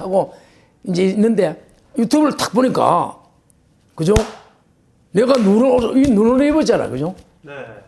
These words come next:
Speaker 1: 누런 옷을 입고, 그죠? 딱 나타나더래. 나타나면서 한마디 딱 하는 게, "신이 신을 해결 못한다." 이렇게 하더라, 이기라.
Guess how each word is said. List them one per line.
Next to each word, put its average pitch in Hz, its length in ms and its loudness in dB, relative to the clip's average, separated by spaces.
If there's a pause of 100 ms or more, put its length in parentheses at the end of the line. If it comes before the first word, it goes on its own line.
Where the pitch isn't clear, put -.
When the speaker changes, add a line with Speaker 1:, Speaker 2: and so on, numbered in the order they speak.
(140)
Speaker 1:
누런 240 260 2
옷을 254 220 2
입고, 233 540 -2 (800)
그죠? 233 420 0 (1400)
딱 269 140 0
나타나더래. 240 500 2
나타나면서 233 400 2
한마디 226 240 0
딱 - 140 -4
하는 233 180 2
게, 190 560 -2 (600)
"신이 302 300 2
신을 240 260 2
해결 220 200 2
못한다." 180 560 2
이렇게 139 160 -4
하더라, 175 180 -2
이기라. 113 280 -12